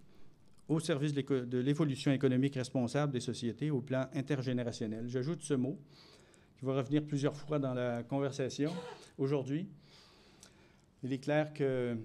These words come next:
euh, il faut intégrer cette, cette dimension-là d'une façon ou d'une autre et qu'il faut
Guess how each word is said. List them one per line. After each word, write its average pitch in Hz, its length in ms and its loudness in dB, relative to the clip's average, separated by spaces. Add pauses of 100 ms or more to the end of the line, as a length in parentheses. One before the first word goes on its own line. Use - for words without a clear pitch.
(1040)
euh, 113 260 -8 (280)
il 123 100 -4
faut 135 220 -2
intégrer 131 360 -2
cette, 123 400 -6
cette 123 160 -6
dimension-là 120 580 -4
d'une 117 180 -6
façon 117 260 -8
ou 117 100 -8
d'une 104 160 -8
autre 101 260 -16 (280)
et 135 140 -2
qu'il 127 180 -12
faut - 260 -2